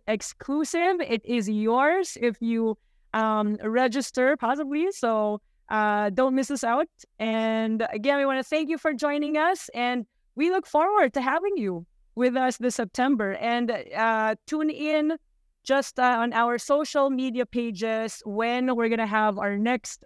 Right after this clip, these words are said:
webinar or session and talking about the feast in the coming months. And so from Jerusalem to wherever you are, we bless you.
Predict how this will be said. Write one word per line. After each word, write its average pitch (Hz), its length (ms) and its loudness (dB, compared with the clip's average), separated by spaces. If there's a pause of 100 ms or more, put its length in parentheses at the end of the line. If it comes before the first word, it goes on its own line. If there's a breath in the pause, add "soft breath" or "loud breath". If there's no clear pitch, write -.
webinar 208 840 2
or 226 180 0
session 208 500 -2
and 196 160 0
talking 208 220 0
about 190 220 0
the 185 100 -4
feast - 460 -6 (280)
in 233 100 4
the 214 80 2
coming 196 340 0
months. 156 460 -6
And 180 160 -4
so 214 160 2
from 208 320 2
Jerusalem 214 680 2
to - 80 -4
wherever 202 320 -2
you 226 180 0
are, 196 220 2
we 190 80 0
bless 202 440 0
you. 247 360 0